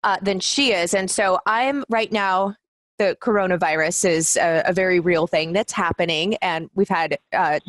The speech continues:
deaths, and Anne is a lot closer to it than I am. Um, the neighboring county to mine has reported cases, but my actual county has not yet. But Anne, just kinda let ev-, everybody know, like, where you're at and kinda what's happening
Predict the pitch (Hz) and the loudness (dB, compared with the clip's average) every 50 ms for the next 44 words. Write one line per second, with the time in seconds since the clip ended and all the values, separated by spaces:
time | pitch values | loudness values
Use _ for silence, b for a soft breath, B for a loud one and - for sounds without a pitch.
0 | 170 - - 214 185 175 175 - 202 175 175 - - 214 226 240 220 190 180 - | -6 -4 -2 -2 -2 -2 -2 -2 -2 -2 -2 -2 -2 -2 -2 0 0 0 0 -2
1 | b b b b b _ - 214 233 233 226 - 240 226 - - 196 - - - | b b b b b _ -2 -2 0 -2 0 0 0 0 0 -2 -4 -4 0 2
2 | 220 196 180 - - 190 185 196 208 208 202 196 190 185 180 170 175 b b b | 2 4 4 2 0 0 0 0 0 0 0 0 0 0 -2 -2 -4 b b b
3 | b _ - 202 185 175 170 180 208 190 190 208 226 262 277 240 247 233 214 202 | b _ -2 -2 -2 -2 -2 -2 -2 0 2 2 2 2 2 2 2 2 2 0
4 | 190 - - - 196 185 180 - - 185 175 - - 196 180 175 170 165 160 160 | -2 -4 -4 -4 -4 -4 -2 0 0 0 0 0 0 0 0 0 0 0 -2 -2
5 | 160 175 - 190 180 165 - 180 170 - _ 190 175 170 165 156 - - 202 170 | -4 -4 -4 -4 -4 -2 -2 -4 -4 -2 _ 0 0 0 0 -2 0 0 0 0
6 | 165 - 180 160 156 - - - 160 - 180 180 185 185 185 185 175 - - - | 2 2 0 0 0 -2 -2 -4 -4 -2 -2 -2 0 0 0 -2 -4 -4 -8 -4
7 | - 175 160 - - 175 175 165 - 175 165 160 165 165 156 - 196 208 214 240 | -4 -4 -4 -2 -4 -6 -6 -4 -2 -2 -2 0 -2 -2 -2 -2 0 0 2 2
8 | 269 311 302 - - 185 185 170 160 165 165 - _ _ _ _ _ _ _ - | 2 2 0 0 -2 -2 -2 0 0 -2 -2 -4 _ _ _ _ _ _ _ -2
9 | 240 247 - - 254 262 277 277 247 - _ - - 285 - - 370 370 320 214 | 0 0 0 0 -2 -2 -2 -4 -6 -12 _ -4 -4 -4 -2 0 0 0 2 2
10 | 226 233 233 - - _ _ _ _ _ - - - - - - - 214 233 240 | 2 0 0 -4 -10 _ _ _ _ _ -6 -6 -6 -4 -4 -2 0 0 0 0
11 | 214 208 208 208 196 196 196 190 180 170 - 185 190 196 202 196 190 185 185 185 | 0 0 0 0 0 0 2 0 0 0 0 0 2 2 4 4 2 2 2 2
12 | 190 240 294 - 220 190 185 - 220 208 202 190 180 180 175 - - - - 202 | 0 -2 -2 -2 -4 -6 -4 -4 -4 -2 0 0 0 0 -2 -2 -4 -4 -4 -2
13 | 185 185 - 196 185 180 170 170 170 165 165 | -2 -2 -2 -2 0 0 -2 -2 -4 -6 -8